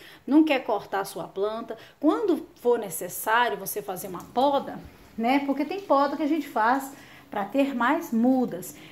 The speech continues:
Eu evitei, falei tanto que eu não iria cortar a minha maúna, né, pessoal? Vocês lembram aí, quem tá sempre aqui, que eu não iria cortar. Eu falei, não quero cortar minha maúna, vou deixar ela assim.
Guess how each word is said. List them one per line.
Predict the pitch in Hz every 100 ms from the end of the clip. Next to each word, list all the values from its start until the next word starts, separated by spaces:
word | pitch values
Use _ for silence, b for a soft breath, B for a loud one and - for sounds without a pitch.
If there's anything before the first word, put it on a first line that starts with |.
| -
Eu | - 262 349
evitei, | 339 302 - 240 247 247
falei | 262 247 247 247 -
tanto | 311 359 277
que |
eu | 254
não | 269 403
iria | 339 247 240 262 233
cortar | 214 202 - - 196
a | 196
minha | 196 294 311
maúna, | 220 214 240 370 320 247
né, | 302 359
pessoal? | 302 - 202
Vocês | 208 - 247 226
lembram | 220 240 220 208
aí, | 202 254 302
quem | 226
tá | 220
sempre | 214 - 208 190
aqui, | 196 302 349 349 B B B B B -
que | -
eu | 381 392
não | 427
iria | 415 349 311 339
cortar. | 370 370 370 233 226
Eu | 240
falei, | 233 226
não | 285 -
quero | 294 247
cortar | 247 220 208 196 180
minha | 185
maúna, | 190 233 240 240 254 254 277 277 -
vou | 208 233
deixar | 254 254 - 220
ela | 220
assim. | 240 - - 247 240